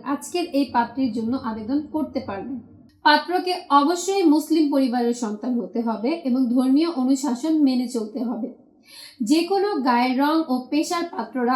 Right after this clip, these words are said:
আমাদের আজকের এই পাত্রীর জন্য আবেদন করতে পারবেন, তবে যারা প্রবাসে অবস্থান করছেন তাদেরকে প্রাধান্য দেওয়া হবে। পাত্রের শিক্ষাগত যোগ্যতা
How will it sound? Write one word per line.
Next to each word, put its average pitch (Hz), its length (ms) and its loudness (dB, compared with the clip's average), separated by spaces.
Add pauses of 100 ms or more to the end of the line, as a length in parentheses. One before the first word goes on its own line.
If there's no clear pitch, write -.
(100)
আমাদের 233 260 -2 (140)
আজকের 359 380 -4
এই 339 120 -2
পাত্রীর 262 380 0
জন্য 254 140 -2 (100)
আবেদন 233 260 -2 (140)
করতে 370 280 -2 (100)
পারবেন, 226 300 -2 (280)
তবে 277 240 4 (200)
যারা 220 260 -2
প্রবাসে 339 380 0 (140)
অবস্থান 247 340 0 (140)
করছেন 262 360 0 (220)
তাদেরকে 226 380 -2 (120)
প্রাধান্য 247 340 0 (120)
দেওয়া 214 240 -4
হবে। 285 200 -8 (880)
পাত্রের 370 420 4 (100)
শিক্ষাগত 359 520 2 (160)
যোগ্যতা 269 400 4